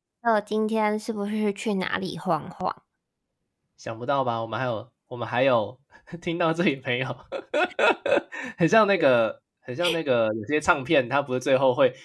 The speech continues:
Speaker 2: 有大概，大概什么一分钟的空秒吗？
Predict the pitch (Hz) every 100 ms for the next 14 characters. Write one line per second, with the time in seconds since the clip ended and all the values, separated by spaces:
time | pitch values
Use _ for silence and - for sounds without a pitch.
0 | - - 104 127 135 135 123 113 110 _
1 | _ _ - 135 131 123 117 107 101 139
2 | 127 120 120 117 104 - 107 110 98 -
3 | -